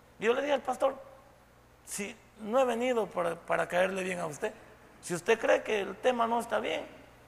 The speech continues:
yo con gusto, de todos modos, yo vivo de esto, vivo de predicar la palabra, pero predicarla no que alguien me maneje el sermón".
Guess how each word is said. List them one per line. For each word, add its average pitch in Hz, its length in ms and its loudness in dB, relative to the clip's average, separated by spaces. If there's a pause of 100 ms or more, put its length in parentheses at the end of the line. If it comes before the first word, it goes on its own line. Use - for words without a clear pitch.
(200)
yo 214 240 4
con 190 220 -4
gusto, 214 340 0
de 175 80 -2
todos 208 320 0
modos, 220 380 0
yo 202 100 0
vivo 208 240 2
de 208 80 2
esto, - 240 -6 (680)
vivo 190 200 4
de 196 80 2
predicar 180 460 0
la 175 140 2
palabra, 160 400 0 (320)
pero 165 200 4
predicarla 190 560 6
no 254 280 2 (260)
que 202 140 8
alguien 214 260 6
me 202 80 2
maneje 190 360 2
el 160 100 -2
sermón". 170 340 -4